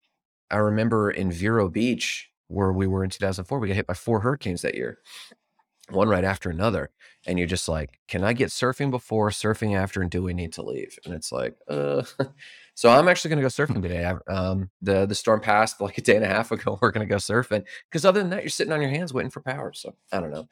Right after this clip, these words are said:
I don't know if that's what you wanted to hear. Do you have any real estate specific questions or thoughts? <clears throat>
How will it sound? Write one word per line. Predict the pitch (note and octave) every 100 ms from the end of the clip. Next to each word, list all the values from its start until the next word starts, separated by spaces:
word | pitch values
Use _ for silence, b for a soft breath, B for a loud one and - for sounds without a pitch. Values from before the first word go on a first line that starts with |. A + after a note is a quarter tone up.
| b -
I |
don't | F3+
know |
if | D#3
that's | D#3 -
what | C#3
you |
wanted | B2+ G2+
to | A2
hear. | B2
Do | A#2
you |
have | C3
any | B2+ G#2+ -
real | G2 A#2+ C3+
estate | D3+ D3+ D3+
specific | - - D#3 D#3 C3 -
questions | A2+ A#2+ - F3 E3+
or |
thoughts? | E3 F3+ A#3+ - B B
<clears throat> | B